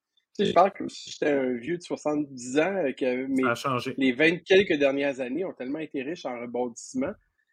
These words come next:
Speaker 2: Oui.
Speaker 1: Euh, écoute, tu te souviendras, Pierre, euh, en, en quatre-vingt-dix-neuf deux mille, euh, l'inquiétude qu'on avait, c'était le bug de l'an deux mille. <laughs>
Speaker 2: Ouais.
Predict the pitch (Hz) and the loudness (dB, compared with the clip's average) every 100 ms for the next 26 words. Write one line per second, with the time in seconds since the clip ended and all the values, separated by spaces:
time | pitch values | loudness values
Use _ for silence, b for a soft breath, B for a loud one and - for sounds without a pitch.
0 | _ 113 120 120 120 143 190 - 143 131 | _ -4 -4 -2 -2 6 6 6 0 -8
1 | - _ - 156 143 139 185 180 147 208 | -14 _ -2 8 8 8 6 6 2 2
2 | 170 139 120 120 127 131 127 123 143 139 | 0 -2 -4 -8 -10 -6 -6 -6 -8 -6
3 | 127 - 139 156 147 131 131 139 170 143 | -4 -6 -4 0 0 -2 -4 -2 -2 0
4 | 139 127 151 - 135 123 127 139 - - | 0 2 0 -2 -4 -2 0 0 -2 -6
5 | 165 - 131 131 185 - - - 160 139 | -8 -4 -2 -2 -4 -4 -2 0 0 2
6 | 131 135 131 127 165 240 _ - - - | 0 0 -2 -2 -4 -4 _ -14 -14 -14
7 | - - - - - 165 | -20 -10 -10 -8 4 4